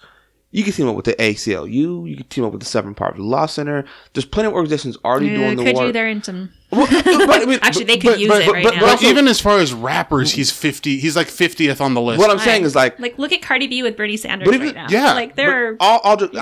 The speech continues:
Speaker 2: Yeah.
Speaker 1: not, m-, let's remove celebrity, 'cause I think that has its own thing. There are actual groups of people doing the actual work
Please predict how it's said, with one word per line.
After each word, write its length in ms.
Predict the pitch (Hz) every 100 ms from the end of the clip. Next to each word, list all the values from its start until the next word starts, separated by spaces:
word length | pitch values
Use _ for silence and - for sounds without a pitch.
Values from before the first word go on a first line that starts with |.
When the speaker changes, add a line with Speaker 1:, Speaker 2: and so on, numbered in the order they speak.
| 214
Speaker 2:
Yeah. 40 |
Speaker 1:
not, 100 | - - - - - - - _ _ _ 123
m-, 180 | 156 -
let's 260 | 151 233 -
remove 220 | 220 208
celebrity, 420 | 139 143 120 85
'cause 80 | - 120
I 40 |
think 160 | 139 113
that 140 | 113
has 180 | 127 113
its 80 | 107
own 180 | 113 104
thing. 240 | - -
There 140 | - 147
are 220 | 147 127
actual 360 | 131 135 - 156
groups 280 | 139 123 117
of 100 | 120
people 260 | 127 113 113
doing 260 | 113 117
the 100 | 113
actual 360 | 110 113 - 107
work 280 | 110 107